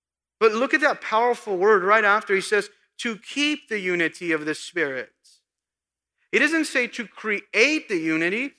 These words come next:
We're not called to create unity. We're called to keep the unity, to cultivate the unity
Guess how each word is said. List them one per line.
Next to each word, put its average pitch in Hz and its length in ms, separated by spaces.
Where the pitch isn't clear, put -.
We're 220 80
not 320 180
called 233 220
to 226 100
create 220 640
unity. 208 380
We're 254 140
called 247 340
to 254 180
keep 285 520
the 247 100
unity, 208 420
to 226 140
cultivate 262 960
the 208 100
unity 214 640